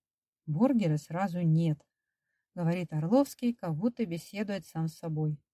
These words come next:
И то только лишь потому, что на него направлены камеры. Что-то ресторанного уровня тоже нет. Подать на улице это будет проблематично. «Ты сейчас с кем общаешься?»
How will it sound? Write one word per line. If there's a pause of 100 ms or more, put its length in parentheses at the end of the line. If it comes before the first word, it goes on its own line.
(120)
И
то (380)
только
лишь
потому,
что
на
него
направлены
камеры. (720)
Что-то
ресторанного
уровня (100)
тоже
нет. (140)
Подать
на
улице
это
будет
проблематично. (1000)
«Ты
сейчас
с
кем
общаешься?»